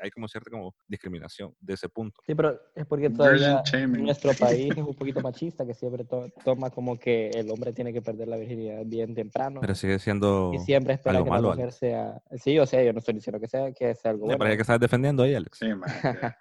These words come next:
Speaker 3: vos sabés
Speaker 2: Y
Speaker 3: que
Speaker 2: siempre,
Speaker 3: shamea la
Speaker 2: y
Speaker 3: mara, ¿no?
Speaker 2: siempre esperan que la mujer sea
Speaker 3: Perro.
Speaker 2: virgen. O sea, es un double standard bien, bien implícito.
Speaker 1: Va, te lo planteo así, Alex. Si usted como hombre y usted le gusta, eh, tener relaciones sexuales con diferentes parejas, está bien.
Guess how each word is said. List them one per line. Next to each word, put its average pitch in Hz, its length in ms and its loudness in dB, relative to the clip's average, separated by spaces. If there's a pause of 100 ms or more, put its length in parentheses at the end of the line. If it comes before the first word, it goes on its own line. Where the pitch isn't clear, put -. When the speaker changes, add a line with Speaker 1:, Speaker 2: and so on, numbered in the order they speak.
Speaker 3:
vos 113 180 -6
sabés 123 160 2
Speaker 2:
Y 139 100 -2
Speaker 3:
que 127 60 -6
Speaker 2:
siempre, 143 280 2
Speaker 3:
shamea 107 200 0
la 98 100 -10
Speaker 2:
y 104 40 -8
Speaker 3:
mara, 147 180 0
¿no? 143 60 -2
Speaker 2:
siempre 143 260 2
esperan 147 440 0
que 135 140 -4
la 120 100 -6
mujer 120 360 -4
sea 117 140 0
Speaker 3:
Perro. 175 120 2
Speaker 2:
virgen. 151 380 -6
O 135 140 -2
sea, 131 160 2
es 131 60 4
un 139 240 -2
double 135 200 0
standard 131 420 -2
bien, 120 640 -2 (100)
bien 123 260 -2
implícito. 120 680 -6
Speaker 1:
Va, 113 240 0 (160)
te 127 80 2
lo 113 80 4
planteo 120 320 2
así, - 180 -2
Alex. - 300 -14 (180)
Si - 180 -4
usted 147 280 -2
como 139 300 0
hombre 92 280 -6 (420)
y 110 140 -4
usted 110 300 -6
le 110 140 -4
gusta, 104 500 -4 (180)
eh, 101 360 -8
tener 104 220 0
relaciones 101 340 -4
sexuales 98 400 -4
con 92 500 -6
diferentes 95 460 -6
parejas, 107 540 0 (160)
está - 180 -2
bien. 143 200 -2